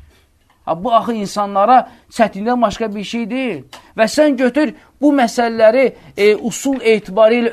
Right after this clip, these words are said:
öyrənməyib, fətva etibarı ilə elmi özündə hasil edib,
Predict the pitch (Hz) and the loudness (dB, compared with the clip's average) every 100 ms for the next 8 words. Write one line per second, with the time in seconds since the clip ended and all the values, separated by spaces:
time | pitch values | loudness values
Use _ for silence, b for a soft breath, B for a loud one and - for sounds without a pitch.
0 | 214 214 214 247 247 226 202 b b - | -2 -2 2 2 2 0 -4 b b 0
1 | 226 220 214 254 240 208 202 208 214 226 | 0 0 0 0 0 -4 -2 2 2 2
2 | 220 180 214 214 247 220 208 220 185 208 | -2 -2 -2 0 -2 -2 -4 -6 0 0
3 | 190 - 226 226 | 0 -4 -4 -4